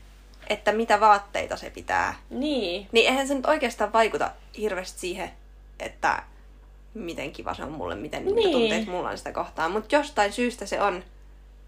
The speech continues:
Speaker 1: että semmonen maskuliiniset rennot vaatteet
Speaker 2: Mm.
Speaker 1: jotenkin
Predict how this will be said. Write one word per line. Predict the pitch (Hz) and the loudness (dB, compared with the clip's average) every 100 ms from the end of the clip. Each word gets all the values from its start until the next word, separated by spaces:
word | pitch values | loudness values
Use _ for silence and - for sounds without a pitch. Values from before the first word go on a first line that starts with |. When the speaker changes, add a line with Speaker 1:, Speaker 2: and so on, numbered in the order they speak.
| - - - - | -20 -20 -20 -12
Speaker 1:
että | 180 - 185 | -10 -8 -6
semmonen | 185 165 175 170 165 - - - - - - - - - - | -6 -4 -2 -2 -4 -12 -20 -20 -20 -20 -20 -20 -20 -20 -10
maskuliiniset | 190 185 - 180 170 190 185 | -4 -4 -4 -6 -6 -8 -8
rennot | 190 185 170 202 | -2 -2 -4 -4
vaatteet | 165 180 - 139 139 - | -2 -2 -4 -4 -4 -6
Speaker 2:
Mm. | - - | -12 -4
Speaker 1:
jotenkin | 214 208 196 185 180 170 180 | 0 2 2 0 -4 -6 -8